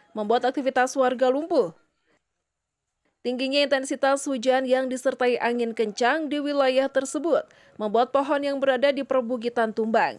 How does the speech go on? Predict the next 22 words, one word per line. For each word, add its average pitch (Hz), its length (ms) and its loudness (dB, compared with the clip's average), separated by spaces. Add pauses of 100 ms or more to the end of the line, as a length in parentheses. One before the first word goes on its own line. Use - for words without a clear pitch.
sehingga 220 560 -2
tanah 254 400 2
di 277 160 -4
tebing 262 400 -2
pinggir 311 400 -2
jalan 226 480 2
penghubung 233 480 -2
antara 269 400 -2
Kecamatan 233 720 -2
Awan 277 480 2
Rantai 247 400 0
Karua 254 560 0 (400)
dengan 240 240 2
Rindingalo 262 720 0
juga 262 240 0
ikut 262 240 -4
longsor. 269 560 0 (320)
Akibatnya, 269 560 -2
jalan 294 320 0
utama 277 320 0
warga 247 400 2
tertutup. 208 640 -2